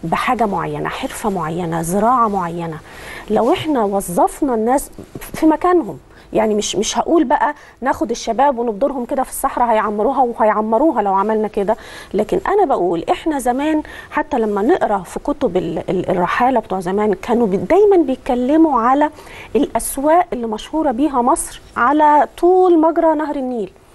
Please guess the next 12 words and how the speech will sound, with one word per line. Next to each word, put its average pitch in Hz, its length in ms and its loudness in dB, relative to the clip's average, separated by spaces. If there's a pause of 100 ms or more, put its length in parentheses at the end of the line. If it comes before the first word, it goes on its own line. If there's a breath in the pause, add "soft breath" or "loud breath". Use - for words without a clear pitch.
(360 loud breath)
القريه 302 420 0
دي 262 120 0
بتزرع 269 400 0
كذا 294 320 0
وفي - 280 0
اسواق - 280 -2
هنا، 214 240 -2
والقريه 254 420 0
دي 247 100 -2
في 262 200 0
اسواق 233 280 -4
هنا، 214 220 -2